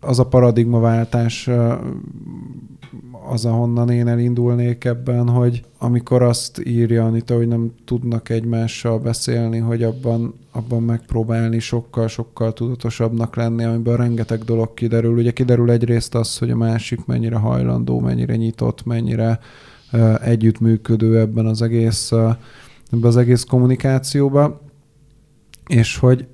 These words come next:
és hogy annak mentén érdemes elindulni, hogy, hogy mindenki magáról beszél. Tehát, hogy itt azt látjuk, hogy, hogy vagy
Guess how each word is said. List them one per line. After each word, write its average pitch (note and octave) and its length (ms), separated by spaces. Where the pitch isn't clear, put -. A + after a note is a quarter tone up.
és C3 200
hogy C3 100
annak B2+ 320
mentén A#2 400
érdemes A#2 480
elindulni, A#2 560
hogy, A2+ 320
hogy A#2 260
mindenki A2+ 480
magáról A2 580
beszél. A2+ 540
Tehát, A#2 220
hogy B2 140
itt A#2+ 160
azt A#2 180
látjuk, A#2 540
hogy, A#2 260
hogy A2+ 220
vagy A#2 360